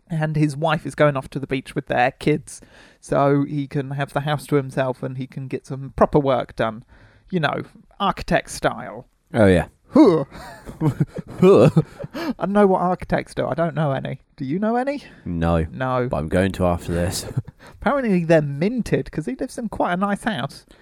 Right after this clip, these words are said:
Speaker 2: Yeah, they're always rich, aren't they? They must be a poor architect. Like, all their buildings are rubbish and never get done.
Speaker 1: Yeah. Like that guy that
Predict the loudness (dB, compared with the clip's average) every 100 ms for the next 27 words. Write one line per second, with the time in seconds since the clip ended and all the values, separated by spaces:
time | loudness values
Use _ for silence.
0 | _ -2 2 4 6 6 6 4 4 2
1 | 2 0 -2 -4 _ -2 0 2 0 -2
2 | 2 2 2 0 -6 -2 0 -2 -6 _
3 | _ 4 6 6 6 4 2 -2 2 2
4 | 2 -2 -4 -2 -2 0 2 2 -2 -4
5 | -2 -2 -6 _ _ _ _ _ -4 -2
6 | -2 4 4 4 4 4 4